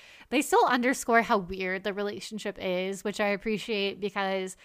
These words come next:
they have Rory mistake her as a girlfriend,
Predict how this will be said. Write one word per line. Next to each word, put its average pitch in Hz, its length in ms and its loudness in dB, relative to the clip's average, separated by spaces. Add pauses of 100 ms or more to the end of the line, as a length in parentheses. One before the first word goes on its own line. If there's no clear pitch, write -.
(300)
they 233 120 6
have 240 240 6
Rory 208 220 4
mistake 196 480 -2
her 190 480 0
as 180 200 -2
a 180 40 -8
girlfriend, 180 680 -2